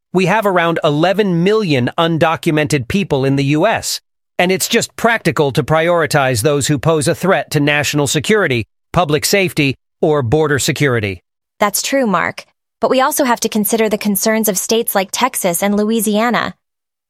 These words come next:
Speaker 2: They argue that more relaxed enforcement might encourage migration and put a strain on their resources.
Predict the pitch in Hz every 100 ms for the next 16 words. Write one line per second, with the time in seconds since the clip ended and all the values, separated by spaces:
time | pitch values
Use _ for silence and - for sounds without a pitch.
0 | _ _ - 262 - 311 233 214 208 208
1 | 220 240 220 208 208 - 202 190 220 220
2 | 208 185 202 196 190 - 254 269 208 185
3 | 180 190 185 175 170 - 202 254 240 -
4 | - 226 233 196 190 208 196 196 - 165
5 | 165 76 - -